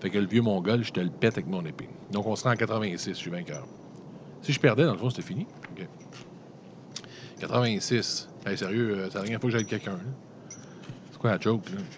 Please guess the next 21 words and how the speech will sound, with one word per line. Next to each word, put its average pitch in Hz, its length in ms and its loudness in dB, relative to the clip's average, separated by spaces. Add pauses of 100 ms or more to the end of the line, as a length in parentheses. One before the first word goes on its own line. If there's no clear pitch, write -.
(120)
Merde, 95 220 -4
non. 101 100 -4 (1040)
Quatre-vingt-six. 107 680 0 (380)
La 110 100 4
bourse 147 260 6
en 110 140 4
cuir 131 240 6
pendue 113 320 2
au 123 80 8
cou 98 180 -4
de 90 100 -4
l'homme 110 220 2
contient 107 320 0
une 104 80 -2
petite - 220 -14
boule 113 260 4
de 98 80 2
verre 95 320 0
où 85 80 -6
se - 80 -6
trouve 104 240 0